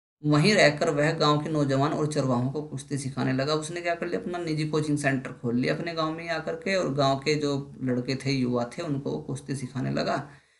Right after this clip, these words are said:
खाने पीने का खर्च गांव वालों की ओर से बंधा हुआ था, अब उनके खाने पीने की व्यवस्था कौन करते थे? गांव वाले करते थे।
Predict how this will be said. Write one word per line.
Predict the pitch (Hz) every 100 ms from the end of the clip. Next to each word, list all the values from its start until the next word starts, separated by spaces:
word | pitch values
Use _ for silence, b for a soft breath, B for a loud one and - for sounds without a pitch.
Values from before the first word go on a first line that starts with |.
| B _ -
खाने | 170 202
पीने | 214 196 180
का | 160
खर्च | - 165
गांव | 165 151 147
वालों | 143 139
की | 135
ओर | 131
से | -
बंधा | 131 110 107
हुआ | 117 101
था, | - - -
अब | - 139
उनके | 151 156
खाने | 151 147 143
पीने | 151 151
की | 147
व्यवस्था | 147 143 151
कौन | 147 147
करते | 147 165
थे? | 185
गांव | 147 120
वाले | 104 101
करते | - - 110
थे। | -